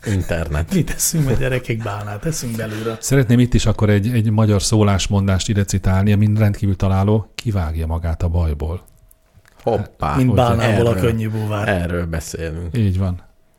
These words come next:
Speaker 3: Minden búvár vigyen magával zsebkést.
Speaker 2: Azt szerintem szóval
Speaker 3: Be-
Speaker 2: tört szoktak vinni.
Speaker 3: Igen?
Speaker 1: Igen.
Speaker 2: Aha.
Speaker 1: Szerintem az alap, hogy
Speaker 2: Alap.
Speaker 1: kivág
Speaker 3: De miatt?
Speaker 1: magad. <laughs>
Speaker 3: Kivág magad a bajból.
Speaker 2: Hát meg, hogyha belegabajodsz valami hálóba, akkor ki tud vágni
Speaker 3: Ú, de
Speaker 2: magad.
Speaker 3: veszélyes szakma ez a búvárkodás.
Speaker 1: Nem is
Speaker 2: Veszélyes.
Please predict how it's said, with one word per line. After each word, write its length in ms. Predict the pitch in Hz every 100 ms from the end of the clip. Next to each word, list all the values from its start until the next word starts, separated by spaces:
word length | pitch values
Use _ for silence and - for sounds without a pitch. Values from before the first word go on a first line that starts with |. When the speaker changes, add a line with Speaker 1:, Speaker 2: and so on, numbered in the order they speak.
| _ - - - -
Speaker 3:
Minden 320 | 131 120 113
búvár 340 | 113 101 98
vigyen 220 | 98 98
magával 420 | 92 95 95 95 92
zsebkést. 560 | 90 - 87 82 - - _ _ _ _ _ _ -
Speaker 2:
Azt 100 | -
szerintem 340 | - 135 - 185
szóval 260 | 233 226
Speaker 3:
Be- 80 | -
Speaker 2:
tört 200 | 107 101
szoktak 400 | - 160 - 101
vinni. 220 | 107 107 123
Speaker 3:
Igen? 260 | 98 110 95 -
Speaker 1:
Igen. 120 | -
Speaker 2:
Aha. 240 | 120 - - -
Speaker 1:
Szerintem 420 | - - 78 - 90
az 120 | 82
alap, 260 | 71 71 - - - -
hogy 140 | - 131
Speaker 2:
Alap. 120 | 107
Speaker 1:
kivág 260 | 104 127
Speaker 3:
De 100 | 120 110
miatt? 80 | 127 98
Speaker 1:
magad. 600 | 92 - - - 120 127
<laughs> 0 |
Speaker 3:
Kivág 340 | 107 98 95
magad 200 | 95 95
a 40 | 92
bajból. 100 | 92
Speaker 2:
Hát 240 | 208 190 95
meg, 180 | 151
hogyha 280 | - 135 127
belegabajodsz 680 | 127 135 127 131 120 117 113
valami 200 | 117 107
hálóba, 640 | 110 117 117 113 113 110
akkor 360 | 110 - 120 107
ki 120 | -
tud 220 | - 113
vágni 280 | 110 104 107
Speaker 3:
Ú, 40 |
de 60 | 107
Speaker 2:
magad. 180 | 117 95
Speaker 3:
veszélyes 380 | 92 - 87 82
szakma 340 | 90 - 90
ez 80 | 85
a 60 |
búvárkodás. 720 | 82 87 87 92 110 101 98 -
Speaker 1:
Nem 120 | 98
is 80 | 104
Speaker 2:
Veszélyes. 540 | 160 - 98 131 76